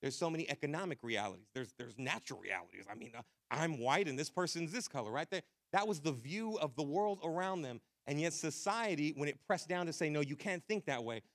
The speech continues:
so many of the abolitionists in, in that time said, "No, no, no, but that's just not right."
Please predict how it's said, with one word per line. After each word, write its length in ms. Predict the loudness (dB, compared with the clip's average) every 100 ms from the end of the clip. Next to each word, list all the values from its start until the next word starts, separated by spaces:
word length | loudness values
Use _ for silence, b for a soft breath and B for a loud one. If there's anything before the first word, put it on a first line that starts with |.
| _
so 180 | -4 -2
many 220 | 0 0
of 80 | -2
the 120 | -4 0
abolitionists 720 | 0 0 -2 -2 -2 -4 -4
in, 260 | -4 -4 -6 _ _ -2
in 140 | 2
that 200 | 2 2
time 280 | 0 -2 0
said, 180 | 0 0
"No, 120 | 0
no, 80 | 0
no, 80 |
but 120 | -2 -2
that's 160 | -2
just 180 | -2 -4
not 200 | -6 -4
right." 260 | -4 -6